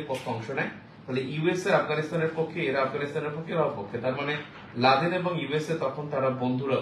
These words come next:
বন্ধু ছিল, কারণ শত্রু শত্রু বন্ধু, কারণ সবার শত্রু একটাই ছিল, সেটা ছিল ইউএসএসআর। এবং শত্রু শত্রু বন্ধু হয়,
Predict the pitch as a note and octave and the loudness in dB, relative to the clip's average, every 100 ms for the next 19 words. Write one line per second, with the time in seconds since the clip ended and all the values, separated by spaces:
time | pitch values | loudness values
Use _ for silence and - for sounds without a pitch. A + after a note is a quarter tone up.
0 | A#2 B2 C3 C3+ - F2 - - - - | 2 0 0 -4 -6 -10 -10 -16 -18 -18
1 | - C3+ C#3 C#3 E3+ E3+ F3+ F#3 F3+ E3 | -2 2 2 2 0 -2 -2 -4 -4 -4
2 | D#3+ C3+ C3 F3+ D3 C3+ C3+ C#3+ D3 D#3 | -2 -2 -2 -2 0 0 -2 0 6 6
3 | D#3 - - - D#3+ D#3+ F3 D#3+ C3+ - | 4 -8 -16 -10 -2 -2 2 2 2 2
4 | E3 E3 E3 D#3+ D#3+ - C3 A#2+ A#2 A#2 | 2 2 -2 -4 -4 -4 -4 0 2 0
5 | A2 - - - - - - - B2 C3 | -2 -8 -10 -14 -18 -20 -20 -8 -2 -2
6 | C3 E3 E3 E3 F3+ F3 E3 E3 D#3+ C3+ | 0 0 -2 0 -4 -2 -2 -2 -2 -2
7 | C3 D3 B2 G2+ | -2 -2 -2 -4